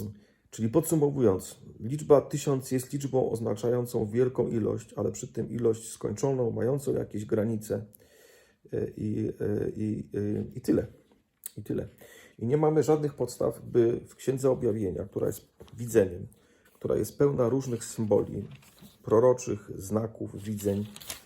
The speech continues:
żeby liczba tysiąc nagle w dwudziestym rozdziale wyskoczyła nam jako literalny opis lat. Po prostu jest to niemożliwe, jest to nieprawdopodobne, e, biblijnie, biblijnie. Wiem, że niektórzy są przywiązani emocjonalnie do tego,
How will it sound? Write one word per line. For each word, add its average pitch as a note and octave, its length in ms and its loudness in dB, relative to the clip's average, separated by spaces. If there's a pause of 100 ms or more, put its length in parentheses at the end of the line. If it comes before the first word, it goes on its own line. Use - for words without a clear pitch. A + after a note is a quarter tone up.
żeby G#2+ 280 -4
liczba A2 400 -4
tysiąc G#2+ 440 -4
nagle A2+ 320 0
w - 20 -6
dwudziestym A#2+ 720 -4
rozdziale A2 480 -4
wyskoczyła A2+ 560 -2
nam G#2 300 -4 (380)
jako - 240 -4
literalny G#2 580 0
opis - 420 -8 (100)
lat. - 260 -12 (220)
Po - 60 -6
prostu - 340 -4
jest - 180 -10
to A2 60 -4
niemożliwe, A2 540 -2
jest G2 160 -8
to G#2 60 -4
nieprawdopodobne, G#2+ 880 -2 (680)
e, F#2 280 -4
biblijnie, A#2 520 -2 (400)
biblijnie. C#3 500 -4
Wiem, D#3+ 200 0
że C3 140 0
niektórzy B2 340 -4
są A#2 160 -6
przywiązani A2+ 520 0
emocjonalnie A2 580 -2
do G#2 120 -2
tego, G2+ 360 -6